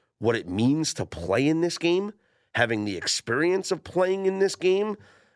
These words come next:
I think it translates to Auburn's success on the field.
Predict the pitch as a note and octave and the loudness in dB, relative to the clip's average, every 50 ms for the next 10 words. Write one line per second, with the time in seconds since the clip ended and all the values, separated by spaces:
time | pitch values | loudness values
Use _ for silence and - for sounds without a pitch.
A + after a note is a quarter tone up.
0 | _ - - A2+ D3+ C#3+ A#2+ A#2 F#2 - - - A2+ A#2 B2 A2+ G2+ G2+ G2 F#2+ | _ -4 -2 -2 0 -2 -2 -2 -2 -2 0 0 0 0 0 0 -2 -2 -2 -4
1 | - - - - - G2+ G2 F#2+ F#2+ G2 - - G2 G2 A#2 A2+ G#2+ B2+ B2 A#2+ | -4 -6 -6 -4 -2 -2 -2 -2 -2 -4 -2 0 0 2 2 0 0 -2 -2 -2
2 | - - C3 - - - C#3 C#3+ D3 - D3 D3+ D3 A#2+ - C3+ F#3+ - A#2+ | -2 -4 -4 -2 0 0 0 0 0 0 0 0 -2 -2 0 0 0 0 -2